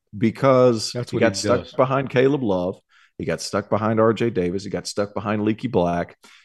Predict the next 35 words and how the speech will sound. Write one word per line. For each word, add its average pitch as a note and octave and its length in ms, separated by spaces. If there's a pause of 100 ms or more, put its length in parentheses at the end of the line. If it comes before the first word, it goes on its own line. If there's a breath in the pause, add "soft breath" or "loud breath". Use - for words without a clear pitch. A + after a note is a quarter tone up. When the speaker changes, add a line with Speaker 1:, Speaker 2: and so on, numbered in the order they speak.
Speaker 1:
His F#2+ 100
freshman C#3+ 440
year, A2 140
shot, G#2+ 200
like, G2+ 160
forty-six A2+ 480
percent - 320
from G2+ 200
three. D#2 240 (440 soft breath)
Sophomore C#3 520
year A#2 300
under G#2+ 140
Hubert G2+ 360
Davis, G#2+ 360
he F#2+ 80
falls A2+ 320
out G#2 120
of F2 80
favor. F#2+ 540 (360)
But A2+ 460 (100)
if G#2 200
you G2+ 80
go C#3 140
back B2+ 280
and G2+ 160
look B2+ 180
at A2 100
his G2 180
film, C3+ 360
he's A#2+ 200
got D#3+ 200
some C#3 160
shot A2+ 300
creation A#2 560
ability G#2 540